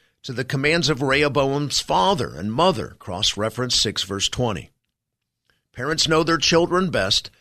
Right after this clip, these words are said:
and have the accumulative advantage of knowing their strengths and weaknesses, thereby potentially providing the best perceptions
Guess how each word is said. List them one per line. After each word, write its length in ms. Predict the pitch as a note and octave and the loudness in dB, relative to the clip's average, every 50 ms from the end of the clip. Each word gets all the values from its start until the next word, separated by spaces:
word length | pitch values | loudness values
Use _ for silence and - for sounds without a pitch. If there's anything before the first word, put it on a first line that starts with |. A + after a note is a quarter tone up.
| _ _ _ _ _ _ | _ _ _ _ _ _
and 100 | - G#2 | -8 -4
have 180 | A#2 A#2+ A#2+ G#2 | -2 -2 0 0
the 120 | A#2+ A#2+ | 0 0
accumulative 800 | A#2+ A#2+ - - F3 F#3+ G3 G3 F#3+ E3 D#3+ E3+ - - D#3 C#3+ | 0 0 -2 -2 -2 0 0 0 0 0 0 0 2 2 0 2
advantage 560 | D3 C3+ G#2+ G#2 D#3 D#3+ E3+ F3+ E3+ C#3 A#2 D3 | 0 -2 0 0 0 2 2 2 0 0 2 0
of 160 | D3 A2 B2 | 0 0 0
knowing 400 | C3+ C#3+ D#3 E3 F3+ F#3+ F#3+ E3 | 0 2 2 2 2 2 0 0
their 140 | E3+ D#3+ D3 | 0 0 2
strengths 540 | - - - E3 D#3+ D#3+ F3 E3+ D#3+ - | 0 0 2 2 2 2 2 0 0 0
and 140 | F3+ E3 E3 | 2 2 2
weaknesses, 800 | D3+ F#3 A3 G#3+ - F3 A#2+ F2+ - - - - - - - - _ _ _ _ _ _ _ _ _ | 2 0 0 -2 -2 -4 -4 -2 -2 -4 -4 -6 -8 -10 -12 -12 _ _ _ _ _ _ _ _ _
thereby 340 | - D2 E2+ E2 F#2+ G#2 G#2+ | -14 -10 -6 -2 -2 -2 -2
potentially 640 | - - G2+ - - C#3+ C#3+ C#3+ - D#3 C#3+ C#3+ C#3 | -2 -4 -4 0 0 2 2 2 2 0 0 0 -2
providing 560 | C#3 C#3 B2 G#2 A#2+ B2 C3+ C#3+ D3 C#3+ C#3 | -2 -2 -2 0 2 2 2 2 0 0 -2
the 80 | C3 | -2
best 320 | G2+ A#2+ C#3 D3 D3 - - | -2 0 0 0 0 0 -2
perceptions 800 | - F3 D#3+ - - D3 B2+ - - - D#3+ D3 D3+ C#3+ - | -2 0 0 2 2 2 2 2 0 0 0 0 0 0 -2